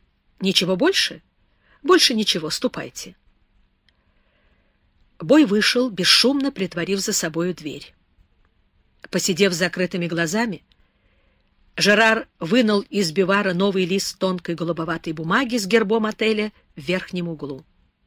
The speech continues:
Что же ещё остаётся мне сказать вам, Трис? Помните...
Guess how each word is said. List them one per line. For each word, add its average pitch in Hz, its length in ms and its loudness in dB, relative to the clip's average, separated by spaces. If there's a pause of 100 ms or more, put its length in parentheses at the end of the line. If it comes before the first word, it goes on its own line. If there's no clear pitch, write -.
(1120)
Что - 360 6
же 349 100 6
ещё 311 400 4
остаётся 214 600 -2
мне 196 160 0
сказать 208 500 -4
вам, 147 160 -12
Трис? - 520 -14 (920)
Помните... 247 600 0